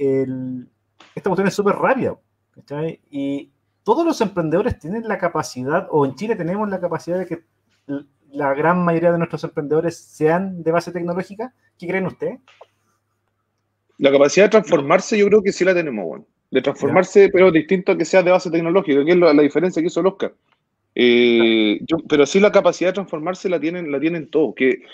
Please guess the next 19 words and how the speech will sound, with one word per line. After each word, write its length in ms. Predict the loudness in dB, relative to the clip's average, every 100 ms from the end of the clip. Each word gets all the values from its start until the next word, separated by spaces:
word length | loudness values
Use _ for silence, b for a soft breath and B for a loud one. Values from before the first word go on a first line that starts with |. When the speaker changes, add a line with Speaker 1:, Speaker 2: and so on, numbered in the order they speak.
| B
Speaker 2:
es 140 | 0 0
distinto 600 | 0 -2 -2 2 4 6
a 100 | 4
que 80 | 2
sea 140 | 4
de 60 | 6
base 180 | 4
tecnológica. 480 | 0 0 0 2 2
Ojalá 260 | 2 4 4
que 120 | 2
pueda 180 | 2 4
quedar 180 | 2 0
claro 420 | 2 4 4 2
la 160 | -2
diferencia 840 | -4 -6 -8 -8 -8 -4 -2 -2 -4
en 260 | -10 -12
este, 540 | -10 0 4 6 4 0
en 100 | -10
este 680 | -4 0 2 2 0 -2